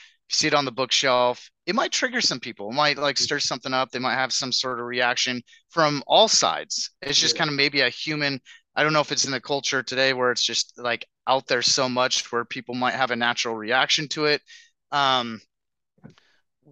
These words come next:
Speaker 1: how do you hope your book will both edify Christians, and, you know, I guess this is kind of like an apologetics episode,
Speaker 2: Mm-hmm.
Speaker 1: um, and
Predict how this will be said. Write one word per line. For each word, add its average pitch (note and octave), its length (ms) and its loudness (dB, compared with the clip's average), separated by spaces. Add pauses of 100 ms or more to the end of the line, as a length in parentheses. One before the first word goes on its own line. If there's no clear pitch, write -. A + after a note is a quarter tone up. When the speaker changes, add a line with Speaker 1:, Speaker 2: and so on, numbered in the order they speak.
(120)
Speaker 1:
how A3+ 680 4
do E3 120 -8
you F3 220 -2
hope E3 280 0
your D#3 140 0
book C3+ 380 0 (400)
will C3+ 180 -4
both B2+ 420 0 (320)
edify D#3+ 640 2
Christians, A#2+ 1300 -4 (840)
and, C#3 200 2
you C3 240 0
know, B2+ 140 0
I B2 40 -6
guess C3 220 -2
this C3+ 220 0
is D3 100 0
kind D3+ 160 0
of B2+ 80 -4
like B2 180 -2
an A#2+ 60 2
apologetics C3 880 0
episode, G2+ 640 -6 (200)
Speaker 2:
Mm-hmm. B2+ 380 -6
Speaker 1:
um, B2+ 640 2 (280)
and B2+ 500 0